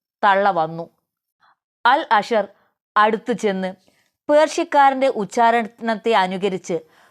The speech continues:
പ്രാകൃതമായ അറബി ഭാഷയിൽ പറഞ്ഞു, "അമ്മച്ചി, എനിക്കിവിടെ ആരെയും പരിചയമില്ല. കുറേ സ്വർണ്ണ നാണയങ്ങൾ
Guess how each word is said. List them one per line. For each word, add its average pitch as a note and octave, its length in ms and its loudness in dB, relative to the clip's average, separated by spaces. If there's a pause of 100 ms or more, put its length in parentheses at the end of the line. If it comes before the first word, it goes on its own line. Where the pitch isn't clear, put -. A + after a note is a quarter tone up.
(120)
പ്രാകൃതമായ C4 760 2 (160)
അറബി G#3 340 0
ഭാഷയിൽ F#3 440 -2
പറഞ്ഞു, D#3+ 380 -6 (840)
"അമ്മച്ചി, G#3 460 -2 (640)
എനിക്കിവിടെ D#4 520 0 (100)
ആരെയും B3+ 480 0
പരിചയമില്ല. F3+ 640 -4 (760)
കുറേ B3+ 280 2
സ്വർണ്ണ A3+ 360 -2
നാണയങ്ങൾ G3+ 640 -4